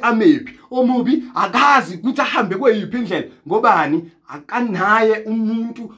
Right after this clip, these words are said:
ozomphathela. Akanaye umuntu ozombambela ngendlela. So-ke, ababi abanjalo, kepha abanjengamakhoba aphephethwa ngumoya. Alokho ababi abayukuma ekwahluleleni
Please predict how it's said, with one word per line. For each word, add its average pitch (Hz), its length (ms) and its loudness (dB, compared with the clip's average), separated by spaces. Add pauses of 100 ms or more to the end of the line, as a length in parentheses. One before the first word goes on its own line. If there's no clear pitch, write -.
ozomphathela. 175 1000 -4 (180)
Akanaye 220 640 2
umuntu 233 760 -8
ozombambela 196 960 -2 (180)
ngendlela. 113 600 -2 (1200)
So-ke, 165 420 -2 (1160)
ababi 175 360 0
abanjalo, 131 580 -4 (340)
kepha 156 200 -4
abanjengamakhoba 147 920 -2
aphephethwa 143 520 -8
ngumoya. 117 400 -2 (380)
Alokho 185 400 2
ababi 202 400 2 (280)
abayukuma 190 640 0
ekwahluleleni 180 720 0